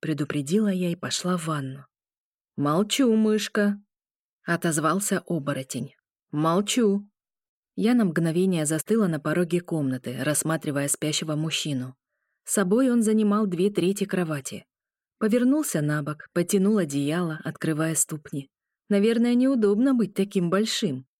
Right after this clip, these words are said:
«Будешь продолжать прожигать в моей спине дыры,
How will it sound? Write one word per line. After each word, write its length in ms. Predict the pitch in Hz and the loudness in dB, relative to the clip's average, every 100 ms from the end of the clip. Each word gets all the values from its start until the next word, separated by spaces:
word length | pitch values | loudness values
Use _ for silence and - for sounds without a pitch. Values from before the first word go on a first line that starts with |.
| _ _ _ _ _ _ - | _ _ _ _ _ _ -6
«Будешь 380 | 139 170 175 - | 0 2 2 2
продолжать 580 | 180 175 185 185 156 | 0 2 2 2 0
прожигать 500 | - 160 175 180 165 | 0 0 2 2 0
в 40 | 170 | 2
моей 280 | 175 170 160 | 0 2 0
спине 360 | - 180 175 | 0 0 0
дыры, 400 | 156 269 233 123 | 2 2 2 -2